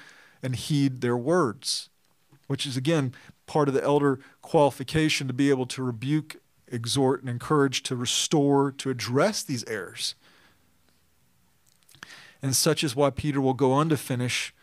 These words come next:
with this final exhortation and its two commands. "You therefore, beloved, knowing this beforehand, be on guard."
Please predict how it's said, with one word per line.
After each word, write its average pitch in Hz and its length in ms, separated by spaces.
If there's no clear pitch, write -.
with 139 120
this 135 180
final 175 400
exhortation 147 720
and 131 80
its 127 200
two 165 220
commands. 127 680
"You 170 200
therefore, 139 560
beloved, 120 640
knowing 156 320
this 175 160
beforehand, 127 880
be 202 380
on 175 340
guard." 147 560